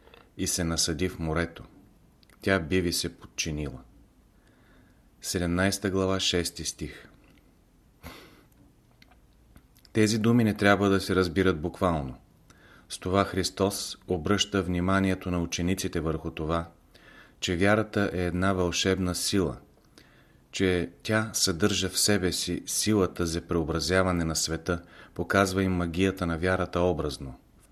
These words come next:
Фактически вярата е отвореността на човешкото същество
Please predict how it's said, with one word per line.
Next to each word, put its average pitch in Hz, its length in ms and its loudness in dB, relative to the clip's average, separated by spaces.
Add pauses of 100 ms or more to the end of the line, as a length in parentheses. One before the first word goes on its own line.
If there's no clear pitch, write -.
Фактически 127 580 0
вярата 120 440 6
е 107 220 8
отвореността 98 760 2
на 113 100 2
човешкото 98 600 0
същество 98 760 -2